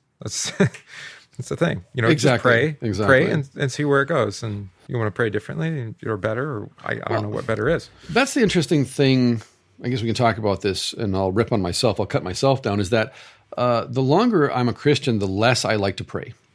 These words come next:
Speaker 1: Hmm.
Speaker 2: I'll just put that out there. That's my confession of sin, that when I was a newly minted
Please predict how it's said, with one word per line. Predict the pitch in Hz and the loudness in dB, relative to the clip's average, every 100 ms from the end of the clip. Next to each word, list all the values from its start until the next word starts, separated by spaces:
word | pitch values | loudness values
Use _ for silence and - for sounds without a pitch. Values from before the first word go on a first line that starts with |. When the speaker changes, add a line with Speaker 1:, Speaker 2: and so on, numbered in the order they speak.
| _ - - _ _ - | _ -12 -12 _ _ -4
Speaker 1:
Hmm. | 123 113 104 - | -2 -2 -4 0
Speaker 2:
I'll | 120 | 2
just | 123 - | 2 0
put | - | 2
that | 120 | 4
out | 110 | 4
there. | - | 4
That's | 92 101 | 0 0
my | 120 | 0
confession | 113 104 98 98 | 0 0 -2 -4
of | 85 | -6
sin, | 104 95 | -4 -4
that | 92 - - - | -4 -8 -20 -8
when | - 127 | 0 4
I | 185 | 6
was | 208 131 104 104 | 6 6 4 -2
a | 123 | -2
newly | 113 123 135 123 | 2 4 6 4
minted | 101 104 117 120 104 92 | 4 2 2 2 0 -2